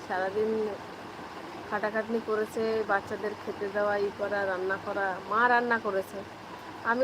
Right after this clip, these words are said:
একটু মায়ের সাথে সাথে হেল্পারই করে দিয়েছি। আর মাই রান্না করেছে, আর দেয়া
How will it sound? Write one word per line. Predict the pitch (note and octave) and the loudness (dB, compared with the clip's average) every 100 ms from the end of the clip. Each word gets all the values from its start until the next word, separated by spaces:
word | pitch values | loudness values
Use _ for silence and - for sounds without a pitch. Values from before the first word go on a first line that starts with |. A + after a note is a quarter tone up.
| C4 | 4
একটু | - C4+ C4+ C4 A#3+ A3 A3+ | 6 6 8 8 6 4 4
মায়ের | A3+ A#3 | 4 2
সাথে | A#3+ A#3 | 0 0
সাথে | B3 A#3+ A#3 | 2 2 4
হেল্পারই | A3 G#3+ A3+ A3 | 2 4 4 4
করে | G#3+ G#3+ | 4 4
দিয়েছি। | G#3+ G#3 - A3+ - - - - - - - - - - - - - - - - - - - - - - - - - - G3+ G3 | 4 2 0 -6 -8 -12 -12 -12 -12 -12 -12 -12 -12 -12 -12 -12 -12 -10 -10 -10 -12 -12 -10 -10 -10 -10 -8 -10 -10 -2 0 2
আর | G3 G3 - - - - - - - - - - - - - - - - - G#3+ | 2 2 -2 -10 -12 -12 -12 -14 -12 -10 -10 -12 -12 -12 -12 -10 -12 -12 -6 2
মাই | A3+ C4+ A#3 | 6 6 4
রান্না | G3 F#3+ F#3+ | 2 0 -4
করেছে, | F3+ F#3+ - - - - - - - - - C4 | -4 -4 -8 -12 -14 -14 -14 -14 -14 -14 -8 0
আর | B3 A3 | 0 4
দেয়া | A#3+ | 6